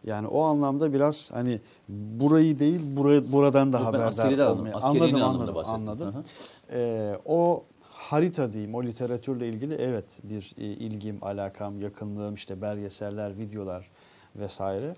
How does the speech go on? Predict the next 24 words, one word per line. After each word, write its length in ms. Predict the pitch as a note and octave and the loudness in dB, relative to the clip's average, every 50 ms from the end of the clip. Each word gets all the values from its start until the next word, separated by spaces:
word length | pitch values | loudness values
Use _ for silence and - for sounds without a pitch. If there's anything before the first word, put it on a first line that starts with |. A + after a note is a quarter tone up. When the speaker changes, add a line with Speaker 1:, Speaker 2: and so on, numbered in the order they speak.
| - _ _ _ _ - - - - _ _ - - | -16 _ _ _ _ -20 -20 -20 -20 _ _ -14 -10
Speaker 1:
Ee, 220 | F#2 F#2 F2 E2+ - | -10 -8 -8 -6 -4
üretme, 560 | C3 C3+ C3+ B2+ C3 - - B2 A#2+ A#2+ A#2+ - - | 0 0 0 0 -2 -4 -6 -6 -4 -4 -6 -8 -10
içerik 380 | A2+ - - A#2+ A#2+ A#2 - | -10 -6 -4 -4 -4 -4 -4
üretme 360 | A#2 A2 A2 G#2 - - G#2+ | -6 -6 -6 -6 -6 -8 -10
gayretim 480 | G#2+ G2+ A2 G#2 G#2+ G#2+ G2+ - A2+ G#2+ | -8 -6 -6 -6 -4 -6 -8 -8 -10 -10
hep 260 | G#2 B2 B2 A#2+ - | -10 -10 -12 -10 -8
vardı. 400 | - F2+ F#2 F#2 F#2 A#2+ D3 E3+ - _ _ _ _ _ _ - | -6 -6 -6 -6 -6 -8 -10 -10 -12 _ _ _ _ _ _ -4
Ama 380 | - A#2+ C3+ D3+ D#3 C#3+ C3 - | -2 0 2 2 2 0 0 -4
işte 200 | - - - - | -8 -12 -10 -8
mesela 300 | B2 B2 G#2+ - B2+ B2 | -8 -8 -6 -4 -2 -2
az 160 | A2 B2 A#2+ | 0 0 0
önce 280 | C3+ C#3+ C#3 B2+ C#3 D3 | 0 0 0 0 0 0
onun 340 | - - C3+ C#3+ E3 F#3 F3 | 0 0 0 0 2 0 0
için 300 | D3+ - - B2 A2+ G#2+ | -2 -2 -4 -6 -6 -6
dikkatini 540 | A#2 A2 - - C3+ B2 - - B2+ C3+ B2+ | -6 -8 -6 -6 -6 -6 -4 -4 -4 -4 -4
çektim 360 | - B2 A2 - - A2 G#2 | -6 -8 -8 -8 -10 -8 -8
arkadaşların. 580 | G2+ G2 - - G2+ G2+ F#2+ - - G2+ F#2+ | -8 -8 -10 -10 -10 -8 -10 -10 -12 -12 -12
Sadece 440 | F#2+ - - E3 F3+ F3 E3+ D#3+ D3+ | -10 -6 -2 -2 0 0 -2 -2 -4
üç 280 | C#3 E3 G#3 G#3 - - | -4 -4 -6 -6 -4 -2
dakika 360 | D#3+ D3 - D#3 D3+ D3+ G3 | -2 -2 -2 -4 -4 -2 -2
içerisinde 580 | E3+ D3 - D3 C3 A#2+ A2 - C3 D3 E3+ E3+ | -2 -2 -2 -4 -6 -6 -6 -6 -6 -6 -6 -6
o 160 | - C#3 B2 | -6 -8 -6
kadar 360 | - D3 C3+ D3+ F3 G3 F#3+ | -4 -2 0 2 2 0 0
farklı 640 | F#3 - - C#3 C3 B2+ - - C3+ C3+ B2+ A#2+ | -2 -4 -4 -4 -4 -4 -4 -4 -2 0 0 -2